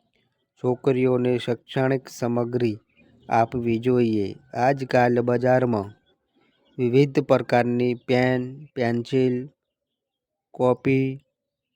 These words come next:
ડ્રોઈંગ બુક, કંપાસ, પાણીની બોટલ, લંચ બોક્સ, ઉદાહરણ તરીકે દૂધથી ધોવા જોઈએ. પગ, પગ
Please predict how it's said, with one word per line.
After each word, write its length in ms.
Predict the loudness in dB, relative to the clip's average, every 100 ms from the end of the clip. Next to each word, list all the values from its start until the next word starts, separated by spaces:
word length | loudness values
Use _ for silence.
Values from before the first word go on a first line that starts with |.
| _ -12
ડ્રોઈંગ 520 | 0 2 4 2 0 -4 -12 -20 -20 -20 -4
બુક, 220 | 6 6 6 -6
કંપાસ, 520 | -2 -2 4 4 4 -2
પાણીની 480 | -2 0 0 0
બોટલ, 520 | 0 0 0 0 0 -2 -8 -14
લંચ 380 | -6 -2 -2 -6 -12 _ -6
બોક્સ, 420 | 0 0 0 -4 -20 _ _ -6
ઉદાહરણ 640 | 0 2 2 0 -2 -4
તરીકે 460 | -2 0 -2 0 -2
દૂધથી 560 | 0 -2 -4 -6 -4 -4
ધોવા 420 | -2 0 2 0
જોઈએ. 500 | 0 0 0 2 0
પગ, 260 | 0 -2 -2 -6 _ _ _ -20 -20 -20 _ _ _ _ _ _ _ _ _ _ _ _ _ _ _ _ _ _ _ _ _ _ _ _ _ _ _ _ _ _ _ _ _ _ _ _ _ _ _ _ _ _ 0
પગ 140 | 0